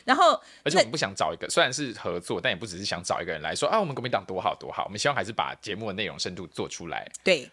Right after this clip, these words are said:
Speaker 2: 然后
Speaker 1: 我们也是一样哦。
Speaker 2: 对。
Speaker 1: 对，对，也是他们来说要合作的时候，我们还是第一个问题就是我可不可以 K 他？
Speaker 2: <laughs>
Speaker 1: 然后他们也是直接说可以 K，可以 K。
Speaker 2: 所以我们就把所有的问题都列出来，那我们就提前，
Speaker 1: 对。
Speaker 2: 那，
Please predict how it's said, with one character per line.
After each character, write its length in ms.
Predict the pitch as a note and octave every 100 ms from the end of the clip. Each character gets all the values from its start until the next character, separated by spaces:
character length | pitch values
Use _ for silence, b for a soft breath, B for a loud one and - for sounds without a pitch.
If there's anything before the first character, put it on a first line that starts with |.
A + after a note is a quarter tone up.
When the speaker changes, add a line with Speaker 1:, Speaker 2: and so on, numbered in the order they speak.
| _
Speaker 2:
然 160 | G2
后 80 | F#2+
Speaker 1:
我 40 | A#3
们 160 | D4+
也 140 | B3 -
是 180 | -
一 180 | A#3 F#3+
样 220 | A3 F3 D#3+
哦。 160 | F3+ D3
Speaker 2:
对。 100 | -
Speaker 1:
对， 80 | G#3+
对， 360 | F#3+ E3+ - -
也 220 | G3+ E3+
是 160 | D4
他 140 | B3 C#4+
们 80 | A#3
来 100 | F#3+
说 160 | C4
要 140 | A#3+ A#3+
合 160 | F3
作 160 | F3 G3
的 80 | E3+
时 140 | F3+
候， 120 | G3
我 60 | D#3+
们 140 | E3
还 120 | -
是 120 | - A3+
第 140 | C4
一 40 |
个 120 | G#3+ G3+
问 120 | G#3
题 120 | G#3+
就 60 | G3
是 100 | G3+
我 80 | D#3
可 140 | G3+
不 60 | F#3
可 0 |
以 20 |
K 240 | - F3
他？ 240 | E3 F3 F3+ A3+ A3 F3+ -
Speaker 2:
<laughs> 420 | F4 - - B3+
Speaker 1:
然 100 | C#4
后 60 | A4
他 60 | G#4
们 100 | C4
也 80 |
是 100 | B3+
直 140 | G4+ B3
接 160 | D#4
说 100 | C#4
可 160 | - -
以 120 | C4+
K， 200 | - A3+
可 140 | A3 A#3+
以 60 |
K。 260 | - G3+ -
Speaker 2:
所 140 | -
以 40 | D3
我 40 |
们 60 | A#2
就 100 | C3+
把 100 | F#2+
所 140 | G2+
有 60 | F#2+
的 60 |
问 120 | F#2 F2+
题 60 |
都 40 | F2
列 140 | F2
出 160 | - D2
来， 160 | -
那 220 | F#2+ G2 E2
我 40 |
们 140 | E2+
就 120 | G2 A#2
提 200 | - F2
前， 220 | F2+ E2
Speaker 1:
对。 60 |
Speaker 2:
那， 220 | F2+ G2+